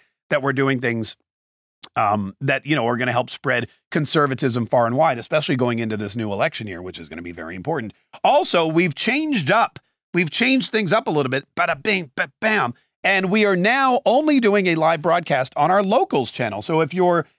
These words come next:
if you're interested in watching this podcast, the only place you can get it now is at mark k dot locals dot com. Mark k dot locals dot com. Subscribe. You get some great benefits, some other great, um, enticements, some other, it's, it's, it's really a, it's a fun group of people. It's a fun place to hang out.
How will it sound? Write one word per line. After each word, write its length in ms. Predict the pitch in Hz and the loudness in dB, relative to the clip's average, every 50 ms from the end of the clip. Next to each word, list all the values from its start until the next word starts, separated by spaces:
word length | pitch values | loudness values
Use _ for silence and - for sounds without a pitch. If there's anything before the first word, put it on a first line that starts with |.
| _ _ | _ _
if 160 | - 190 185 | -2 -2 0
you're 160 | 165 185 185 - | 0 0 0 0
interested 420 | - 240 302 311 302 214 - 214 190 | 0 -2 -2 -2 -4 -2 0 0 0
in 180 | 175 151 131 | 0 0 0
watching 400 | 113 127 139 185 208 - - 202 | 2 2 2 2 0 -2 -4 -4
this 160 | 160 135 127 - | -2 -4 -4 -2
podcast, 600 | - - 117 120 117 - - 107 107 110 - - | -2 0 0 0 -2 -2 -2 -2 -2 -2 -2 -2
the 120 | 143 135 | 0 0
only 180 | 160 196 220 208 | 0 0 0 -2
place 260 | 170 180 185 160 - | -2 -2 -2 -2 -4
you 60 | 180 | -4
can 120 | 151 147 | -4 -2
get 160 | 135 151 147 143 | -2 0 -2 0
it 60 | 147 | 0
now 200 | 127 123 127 127 | -2 -2 -2 -2
is 100 | 120 123 | -2 -4
at 100 | 123 113 | -4 -2
mark 340 | 120 131 151 190 - - - | 0 2 2 2 0 -4 -12
k 400 | - - 156 131 113 104 107 135 - _ _ _ _ - | -8 -4 -4 -2 -2 -4 -6 -8 -10 _ _ _ _ -6
dot 300 | 139 123 151 147 147 139 | -2 0 0 0 0 -2
locals 540 | 127 131 160 214 233 233 - 233 233 220 165 | -2 0 0 0 0 0 2 0 0 0 0
dot 260 | 160 180 170 180 - | 0 2 2 2 0
com. 320 | - - 151 135 107 95 95 | -2 0 0 0 0 -2 -2
Mark 300 | 117 143 175 180 - _ | 0 0 0 -2 -6 _
k 340 | - - 151 139 127 135 131 - _ _ _ _ - | -6 -2 -2 0 0 -2 -4 -8 _ _ _ _ -2
dot 220 | 165 151 147 131 | -2 0 0 0
locals 400 | 131 151 170 185 180 180 160 143 | 0 0 0 0 -2 -2 -4 -2
dot 240 | 120 151 139 147 135 | 0 0 0 0 0
com. 280 | - 131 113 107 113 120 | -2 -2 -2 -2 -4 -4
Subscribe. 680 | - 147 131 - - - 175 156 156 165 180 185 160 - _ _ _ | -6 -6 -8 -8 -4 0 2 2 4 2 2 -2 -4 -8 _ _ _
You 140 | - 175 175 | 0 0 2
get 160 | 165 165 147 | 2 0 0
some 140 | - 170 143 | -2 -2 0
great 240 | 151 165 175 160 139 | 0 0 0 0 -2
benefits, 440 | 156 165 175 160 - 170 165 151 | -2 -2 -2 -2 -2 -2 -4 -2
some 120 | - 160 156 | -2 0 0
other 140 | 160 165 156 | 2 2 2
great, 240 | 143 156 156 160 - | 0 -2 -2 -2 0
um, 380 | 135 135 127 123 131 123 120 - _ _ - - | 0 0 0 0 0 -2 -2 -6 _ _ -6 -2
enticements, 600 | - 165 151 - - 165 170 - - 170 165 156 - | -2 -2 0 -2 -2 -4 -4 -4 -4 -4 -4 -4 -4
some 100 | 160 151 | -2 0
other, 220 | 151 156 156 143 - _ _ _ | 2 2 2 0 -2 _ _ _
it's, 200 | - 190 175 - | -2 -2 -2 0
it's, 220 | 202 202 185 147 - - | -2 -2 -2 -2 -2 -2
it's 180 | 196 180 - | -2 -2 2
really 240 | 220 220 202 180 156 | 2 2 4 4 2
a, 160 | 139 131 131 - | 2 0 -2 -2
it's 180 | 180 160 - | -6 -6 -4
a 40 | 175 | -4
fun 260 | - - 185 175 170 | 0 0 2 2 2
group 220 | 156 165 170 156 160 | 0 0 0 0 0
of 80 | 139 | 0
people. 260 | - 165 151 151 160 | 0 0 0 0 0
It's 120 | 147 131 - | -2 -2 -4
a 40 | 131 | -4
fun 220 | - 147 139 139 | -4 -2 -2 0
place 220 | 139 143 131 123 | 0 0 0 0
to 100 | - 123 | -2 -4
hang 160 | 117 135 135 123 | -4 -2 -2 0
out. 180 | 120 123 123 | -2 -2 -2